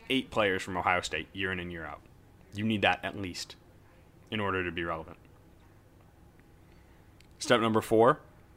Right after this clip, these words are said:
is get active in the transfer portal in order to boost next year's talent. So players can show you who's got it, who doesn't. And you can parlay that going forward.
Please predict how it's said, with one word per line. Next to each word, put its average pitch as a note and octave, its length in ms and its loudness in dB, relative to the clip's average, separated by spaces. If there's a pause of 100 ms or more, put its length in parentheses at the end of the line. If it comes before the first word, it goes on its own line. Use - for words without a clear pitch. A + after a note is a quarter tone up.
(340)
is G2 140 -4
get C3 160 4
active C3+ 340 4
in C3+ 60 2
the B2 60 2
transfer C3 380 2
portal - 360 -8 (160)
in B2+ 100 2
order A2+ 220 2
to G#2 100 -6
boost A#2 320 2
next A2 340 0
year's G#2 160 -2
talent. E2+ 360 0 (640)
So G2 400 -2 (420)
players G#2+ 300 4
can G#2 120 -2
show G2 200 4
you F#2+ 240 0
who's G#2+ 220 -4
got G2 200 8
it, - 100 -2
who G#2+ 100 -4
doesn't. F2+ 340 0 (1600)
And G#2 240 0
you G#2 100 0
can G2+ 120 -4
parlay G2 400 4
that G2 360 6
going F2+ 260 -4
forward. E2+ 440 -4